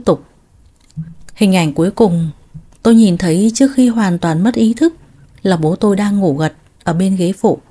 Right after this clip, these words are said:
Có lẽ cả đời này tôi cũng không bao giờ quên được hình ảnh đó. Những chuyện tiếp theo tôi chẳng còn nhớ gì nữa. Chỉ biết lần nữa tôi mở mắt tỉnh dậy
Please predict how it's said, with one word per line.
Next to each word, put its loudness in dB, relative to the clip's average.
Có 0
lẽ 0
cả 0
đời -2
này -4
tôi 0
cũng -2
không 4
bao 4
giờ -2
quên 4
được 2
hình -2
ảnh -2
đó. 0
Những 4
chuyện 2
tiếp 0
theo -2
tôi 4
chẳng -2
còn 0
nhớ 2
gì 4
nữa. 2
Chỉ -2
biết 2
lần 2
nữa -2
tôi 4
mở 2
mắt 2
tỉnh 0
dậy -6